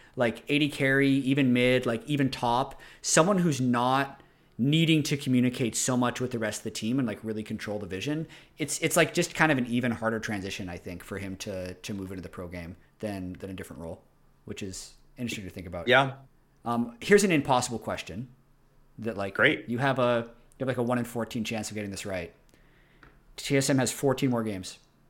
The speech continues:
Speaker 1: They're oh and four. What
Speaker 2: Yeah.
Speaker 1: is their record at the end of eight weeks?
Speaker 2: Three.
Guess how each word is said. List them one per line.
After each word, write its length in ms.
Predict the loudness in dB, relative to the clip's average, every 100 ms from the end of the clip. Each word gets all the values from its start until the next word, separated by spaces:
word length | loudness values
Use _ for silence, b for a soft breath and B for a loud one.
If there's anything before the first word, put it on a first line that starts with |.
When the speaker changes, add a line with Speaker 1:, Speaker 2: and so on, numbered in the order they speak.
| _ _
Speaker 1:
They're 160 | -8 -4
oh 100 | -4
and 100 | -4
four. 340 | -6 -8 -10 -18 -20 -20 _ _ _
What 300 | -4 -2 4
Speaker 2:
Yeah. 180 | 4 4 -2 -8
Speaker 1:
is 160 | -2
their 120 | 0
record 500 | 2 0 0 -6 -8 -14 _ -10
at 100 | -6
the 140 | -4
end 140 | -2 -4
of 80 | -4
eight 180 | -6
weeks? 400 | -6 -10 -10 -12 -16 _ _ _ _ _ _ _ _ 0
Speaker 2:
Three. 300 | 2 0